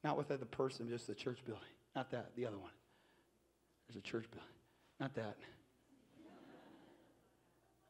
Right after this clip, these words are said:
Oh, God. Hallelujah.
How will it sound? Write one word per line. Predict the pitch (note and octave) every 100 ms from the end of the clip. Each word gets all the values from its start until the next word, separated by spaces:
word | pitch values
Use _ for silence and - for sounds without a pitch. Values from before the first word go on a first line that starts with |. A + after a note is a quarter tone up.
| - - _ _ _ _ - - - - - -
Oh, | G3+ G#2
God. | B2+ A3+ - - - - - C#3
Hallelujah. | C#3+ D3+ B2+ F#2